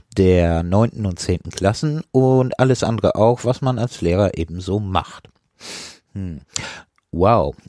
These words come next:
ich muss mich grad mal selber loben. Jetzt habe ich in einer wunderbaren Einleitung und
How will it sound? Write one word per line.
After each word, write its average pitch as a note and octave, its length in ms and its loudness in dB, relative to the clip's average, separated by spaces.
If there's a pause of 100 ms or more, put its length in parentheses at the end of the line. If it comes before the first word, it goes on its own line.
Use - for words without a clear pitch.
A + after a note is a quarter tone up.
ich G#2 120 -8
muss B2 160 -6
mich D3 140 -4
grad - 180 0
mal D#3+ 140 2
selber G#2+ 320 2
loben. A2+ 320 2
Jetzt C3+ 240 -4
habe D3+ 80 0
ich D3 80 -4
in D3+ 100 -6
einer D3 320 0
wunderbaren F#3 540 0
Einleitung G3+ 600 -2 (100)
und A#3 300 -2